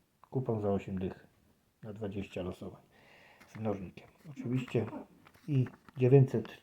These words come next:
trzydzieści sześć plus dziewięćset dwadzieścia sześć, bo krzyżówka odpadła. Na plusie, także jest okej. No,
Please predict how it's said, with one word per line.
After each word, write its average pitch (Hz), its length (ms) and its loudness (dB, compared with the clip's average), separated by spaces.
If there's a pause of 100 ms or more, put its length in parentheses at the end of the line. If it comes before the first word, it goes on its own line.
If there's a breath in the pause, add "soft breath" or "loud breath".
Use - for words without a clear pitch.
trzydzieści 107 500 -4
sześć - 340 -12 (180)
plus 120 360 -6 (180)
dziewięćset 120 360 -8
dwadzieścia 110 400 -2
sześć, 104 220 -10
bo 98 120 -8 (300)
krzyżówka 107 420 -8
odpadła. 95 380 -12 (1400 soft breath)
Na 101 80 -12
plusie, - 420 -4
także 104 440 0 (2000 loud breath)
jest 135 400 2
okej. 135 460 12 (1700 loud breath)
No, 104 160 -18